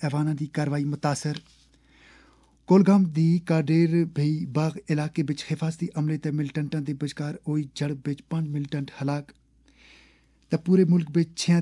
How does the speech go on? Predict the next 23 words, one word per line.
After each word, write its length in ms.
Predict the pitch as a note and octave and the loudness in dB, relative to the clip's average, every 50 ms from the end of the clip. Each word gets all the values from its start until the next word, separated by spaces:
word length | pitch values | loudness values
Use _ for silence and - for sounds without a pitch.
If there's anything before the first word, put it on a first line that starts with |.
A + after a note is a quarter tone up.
| - - | 2 0
تیاڑیاں 300 | D#3+ D3 D3 D#3+ E3 D3+ C#3 | -2 0 0 0 0 0 0
دا 140 | D3+ D3 D3 D3+ C#3+ - _ _ _ _ | -2 -2 -2 -4 -6 -8 _ _ _ _
پرشاسن 520 | - D#3+ D#3+ - F3 E3 D#3+ - F3 D#3+ D3+ | -2 -2 0 0 -2 -2 -2 -2 -2 -2 -2
گاؤں 160 | D#3 D3+ D#3+ D#3 | 0 0 0 0
کی 140 | - F3 E3+ - | -2 -4 -4 -2
اور 180 | D#3 D3+ D3+ D#3+ D#3+ | -2 -2 -2 -2 -2
مہم 300 | D#3 D3+ C3 C#3+ D3 C#3 C#3 | -2 -2 -2 -2 -2 -4 -6
دا 120 | D3 D3 - - | -6 -8 -6 -6
آغاز۔ 360 | - D3+ C#3 C#3+ D3 C3 A#2 - - - _ _ _ _ _ _ - - - _ - B2+ | -6 -4 -4 -4 -6 -8 -10 -14 -18 -20 _ _ _ _ _ _ -20 -20 -20 _ -6 -4
ہن 120 | C#3+ D3 - - | -4 -4 -2 0
پیش 260 | F3 E3+ D#3+ - - | 2 2 2 2 0
ہے 160 | C#3 C#3+ D3+ E3 - _ _ _ _ _ - | -2 -4 -4 -6 -10 _ _ _ _ _ 4
انہاں 200 | F3+ D#3+ D#3 D3+ | 4 4 4 4
تے 200 | - C#3+ C#3+ D3 - D#3+ | 2 0 -2 -2 -2 -4
دوئیاں 300 | C3+ - E3+ F3 E3+ E3 | -2 2 2 4 4 2
خبراں 280 | - - C#3 C3 C#3 C#3 C3 | 0 -4 -4 -2 -2 -2 -2
دی 60 | D#3 C#3+ - | -2 -6 -6
تفصیل۔ 340 | - C#3+ - - - C#3+ A2+ - _ _ _ _ _ _ _ _ _ _ _ - | -8 -10 -8 -4 -4 -4 -6 -6 _ _ _ _ _ _ _ _ _ _ _ 4
مرکزی 360 | D3 F3+ G3 F#3 G3+ E3 G#3+ F#3+ | 6 6 6 6 6 6 8 8
وزیر 280 | G3 F3 F#3 G3 F#3 F3+ | 8 8 8 8 6 6
داخلہ 300 | E3+ F3+ F3 - F#3 F#3 F3 - - | 6 4 4 4 4 2 2 2 2
امت 180 | E3+ F3 F3+ | 2 2 2
شاہ 200 | - - F3 F3 | 2 2 0 0